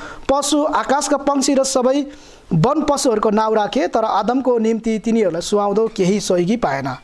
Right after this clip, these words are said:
यसै कारण परमप्रभु परमेश्वरले मानिसलाई मस्त निद्रा पार्नुभयो र उनी निदाएको बेला उनको करङको मध्य-, अ, करङ मध्येको एउटा निकाल्नु भई त्यसको ठाउँमा मासु भरिदिनु भयो।" ह? र मासु भरिदिनु भयो, त्यो करङबाट उहाँले निकाल्नु भयो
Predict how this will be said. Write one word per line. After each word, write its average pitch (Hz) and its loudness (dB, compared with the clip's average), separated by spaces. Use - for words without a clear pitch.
यसै 208 2
कारण 208 2
परमप्रभु 214 0
परमेश्वरले 208 0
मानिसलाई 214 0
मस्त 202 0
निद्रा 190 2
पार्नुभयो 208 2
र 330 0
उनी 233 4
निदाएको 202 2
बेला 180 2
उनको 190 0
करङको 208 0
मध्य-, 190 2
अ, 196 0
करङ 220 0
मध्येको 202 0
एउटा 214 0
निकाल्नु 208 2
भई 180 2
त्यसको 214 -2
ठाउँमा 185 0
मासु 208 0
भरिदिनु 147 -2
भयो।" 156 0
ह? 302 -2
र - 2
मासु 214 2
भरिदिनु 196 2
भयो, 208 2
त्यो 269 -4
करङबाट 220 0
उहाँले 208 0
निकाल्नु 214 2
भयो 247 2